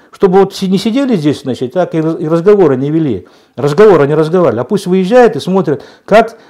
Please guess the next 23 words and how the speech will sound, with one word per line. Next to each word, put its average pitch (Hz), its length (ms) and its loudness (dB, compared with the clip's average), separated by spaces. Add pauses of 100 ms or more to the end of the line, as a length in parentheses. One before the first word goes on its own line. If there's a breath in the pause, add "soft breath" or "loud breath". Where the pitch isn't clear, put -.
э, 127 200 -2
контролируется. 135 880 0 (220 soft breath)
Ну, 233 200 2
в - 100 -8
принципе, 220 340 -2
не 156 80 -4
знают 190 300 -2
проект 170 260 0
документации, 131 720 -4
там, 113 100 -8
не 127 60 -6
специалист. 120 480 -6
Но 110 100 -4
возьмите 135 320 -4
с - 60 -16
собой, 208 320 -2
посмотрите, 175 600 -6
да, 95 120 -14
помогите 196 480 0
директору, 202 420 -4
в - 40 -12
конце 135 260 -8
концов, 95 340 -16